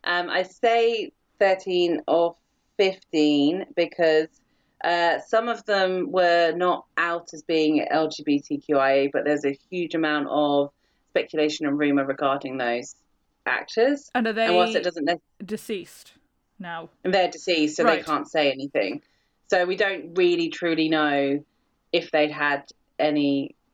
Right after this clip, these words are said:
Speaker 1: kind of relationships in that sense, uh, but there's a lot of smoke.
Speaker 2: There are, so there are thirteen confirmed
Speaker 1: So
Speaker 2: openly out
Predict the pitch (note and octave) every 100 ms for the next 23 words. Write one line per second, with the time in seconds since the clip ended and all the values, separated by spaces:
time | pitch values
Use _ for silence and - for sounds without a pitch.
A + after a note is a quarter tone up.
0 | _ D3+ C3+ D3 C#3+ C#3 D3 C#3+ - -
1 | C#3+ C3+ - - G#3 F#3+ - - - -
2 | D3 D3 - - - B3+ C4+ - - _
3 | _ _ _ _ - F3+ F3 E3+ D#3+ D3+
4 | D3+ B2+ - - G3 C4 B3+ B3 A#3+ G#3+
5 | - C4+ B3 B3 A#3 C4+ C4+ C4 B3 A3
6 | G#3 G#3+ G3 F3+ G#3+ G#3 G3+ E3 E3 G#3+
7 | - G#3+ G#3 F3+ F3+ -